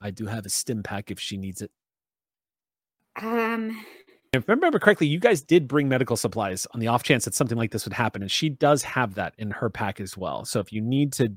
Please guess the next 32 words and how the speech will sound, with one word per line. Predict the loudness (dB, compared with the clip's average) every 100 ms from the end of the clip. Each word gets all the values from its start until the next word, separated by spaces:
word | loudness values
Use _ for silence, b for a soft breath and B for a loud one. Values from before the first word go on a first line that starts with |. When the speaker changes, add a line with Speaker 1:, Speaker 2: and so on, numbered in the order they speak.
| -8 -2
Speaker 1:
juice | 0 0 -2
her, | -8
she | -8 -8
has | -6 -8 -6
one | -10 -10
too. | -12 -14 -14 _ _ _ _ _ _ _ -20 b _ 0
Just | 0 0
as |
a |
Speaker 2:
Uh, | -6
Speaker 1:
quick | -8 -8
reminder. | -6 -6 -8 -10 -14 _ _ _ _ _ _ _
Speaker 2:
Yes, | 2 2 2 2
I | 2
appreciate | 6 4 6 6
that, | 8 8 6
'cause | -2 -4 _ 8
Ozzy | 10 12 10 6 0 0 0 2 0 0
chronically | 0 2 2 2 0 0 0
underprepares | -2 2 2 2 -2 -4 -4 2 6 8 6 4
in | 2 4
that | 4 2 2
sort | 2 6
of, | 6 4
"I | 2 4
can | 4 2
freeload | 0 0 2 4 6
off | 4 2
my | -2
incredibly | -6 -4 2 2 2 0
well-prepared | 0 0 4 6 6 8
friend." | 6 6